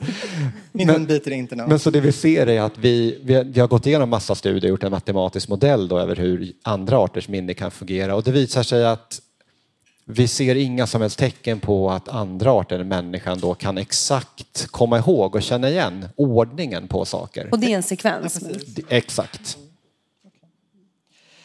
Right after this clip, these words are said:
Speaker 1: Jag tänkte jag skulle lyfta också frågan till liksom ännu större inom ditt eget område. Alltså vad, vad är det som är hetast just nu? Och vad,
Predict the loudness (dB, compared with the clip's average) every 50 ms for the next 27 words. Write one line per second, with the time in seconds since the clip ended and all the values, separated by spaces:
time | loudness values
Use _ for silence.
0 | _ _ 2 4 4 4 4 4 2 2 2 0 -2 -2 -2 -10 -12 -6 -6 -6
1 | -2 -2 -4 -4 -4 -8 -10 -6 -2 -2 -2 -2 -2 -4 -6 -6 -6 -6 -6 -6
2 | -6 -10 -14 -14 -12 -12 -12 -12 -14 -18 -16 -16 -16 -14 -16 -16 -14 -6 0 2
3 | 2 4 4 2 0 2 0 0 0 0 -2 -2 -2 -2 -2 -2 -4 -4 -4 -2
4 | -2 0 0 0 -2 -2 -4 -6 -6 -8 _ -20 -20 -20 -20 _ _ -6 -2 -2
5 | -2 0 2 2 2 4 2 0 -4 -8 -16 -20 _ _ _ _ _ _ -14 -6
6 | 0 2 2 4 4 4 2 0 0 0 0 0 0 0 -2 -4 -10 -10 -10 -6
7 | -2 -2 -2 -2 -2 -4 -6 -6 -6 -4 -8 -8 -8 -10 -12 -8 -6 -4 -4 -2
8 | -4 -4 -2 -2 -2 -2 -2